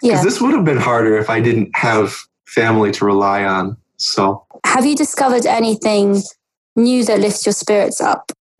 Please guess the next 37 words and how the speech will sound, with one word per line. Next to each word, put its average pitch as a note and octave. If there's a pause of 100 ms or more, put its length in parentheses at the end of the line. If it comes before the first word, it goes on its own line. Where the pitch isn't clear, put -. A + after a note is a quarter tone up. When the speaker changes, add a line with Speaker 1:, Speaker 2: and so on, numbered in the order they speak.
(120)
Speaker 2:
One D3
of C3
the A#2 (100)
budding A#2+
friendships A2 (120)
that -
I've G2+
had, G2 (380)
actually -
for A#2+
the G#2+
last G2+ (580)
six -
months G#2
to G#2+
a G2
year, G#2 (280)
was A2+
with A2+
a A#2
friend A#2
of A2
mine G#2+
I G#2
met G#2
in G2+
a G2
counseling G2+
program G2 (540)
who C#3
is C3
also A#2
gay. G#2
So G2
he C#3+
and C3
I, A#2+